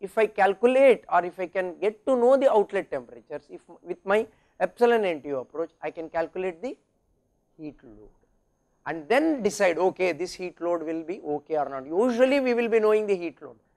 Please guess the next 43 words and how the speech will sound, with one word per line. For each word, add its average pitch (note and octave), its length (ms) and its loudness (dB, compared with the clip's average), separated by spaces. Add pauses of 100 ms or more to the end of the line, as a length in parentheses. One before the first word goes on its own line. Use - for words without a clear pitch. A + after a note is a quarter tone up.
(160)
I E3 140 4
will G3+ 160 2
know, G3+ 320 4 (220)
I F#3 120 4
will G3+ 160 4
know A#3+ 180 8
that, G#3+ 280 6 (160)
okay, G3 440 4
my F#3+ 140 2
T A#3 260 4
H A#3 200 6
I A#3 320 6
has F#3 300 0
to A3+ 80 -4
get D#3+ 360 -6
down A3 340 4
to C#4+ 240 0 (400)
T G3 120 8
H G3+ 140 6
O G3+ 240 4
of, F#3+ 260 6 (360)
it's F#3 180 -4
entering G#3+ 340 2
at A3 180 2
thirty, G3+ 460 0 (200)
it F3 120 -8
has G3 160 2
to G#3 120 0
get F3 180 -2
down G3 260 2
to B3 140 -6 (420)
forty. E3+ 340 0 (100)
I G3 160 2
would A3 200 -4
be A3+ 100 0
knowing G#3+ 480 4
that, A2 120 -18 (100)
but G#3+ 180 -6
whether F#3+ 320 -2
that A3+ 200 -4 (140)
heat A#3+ 160 -16
exchanger B3 540 -6
would B3 240 -12